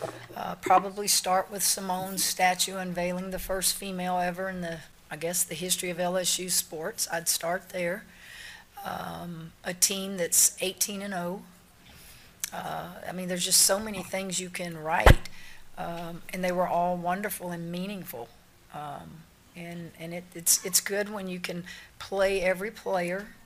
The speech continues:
particularly if they're, you know, it's parents' night. That's not always the case.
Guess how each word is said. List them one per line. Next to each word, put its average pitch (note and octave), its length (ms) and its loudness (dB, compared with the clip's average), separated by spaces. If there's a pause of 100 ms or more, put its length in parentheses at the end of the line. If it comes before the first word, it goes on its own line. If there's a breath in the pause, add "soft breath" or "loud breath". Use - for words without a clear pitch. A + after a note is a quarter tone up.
(280)
particularly F#3 640 -6
if F3+ 100 -6
they're, F#3 180 -8 (380)
you F#3+ 140 -8
know, F3 100 -4
it's F3+ 140 -2
parents' G3 440 -6
night. E3+ 220 -8
That's A3 220 -2
not G3 180 0
always G3 480 2
the F3+ 100 -6
case. - 580 -2